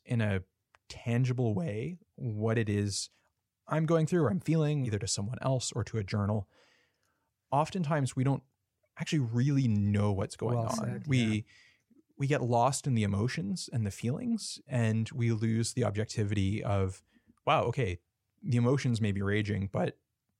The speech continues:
Speaker 1: actually, you know what? Objectively, things aren't that bad. Like, it's, th-, things are actually pretty good. So then why am I reacting the way I am?" The expressive prayer,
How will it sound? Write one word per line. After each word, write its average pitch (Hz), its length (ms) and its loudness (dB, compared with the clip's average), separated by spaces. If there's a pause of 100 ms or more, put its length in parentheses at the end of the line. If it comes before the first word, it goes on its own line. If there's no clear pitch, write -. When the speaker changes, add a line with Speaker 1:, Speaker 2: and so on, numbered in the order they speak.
(260)
Speaker 1:
actually, 160 260 -6
you 139 80 -2
know 175 80 -2
what? - 220 -6 (440)
Objectively, 202 540 -4 (600)
things 277 200 -2
aren't 330 120 -6
that 320 140 -4
bad. - 260 -2
Like, 120 160 -2
it's, - 460 -6 (140)
th-, 165 200 -2
things 170 200 0
are 175 60 2
actually 165 260 0 (180)
pretty 165 260 0
good. 131 380 2 (280)
So - 140 -6
then 123 140 2
why 123 160 4
am 120 140 4
I 107 320 2 (440)
reacting 110 640 0
the 101 60 2
way 98 120 2
I 95 120 0
am?" 107 280 -4 (200)
The 135 80 2
expressive 135 580 -2
prayer, 101 560 -2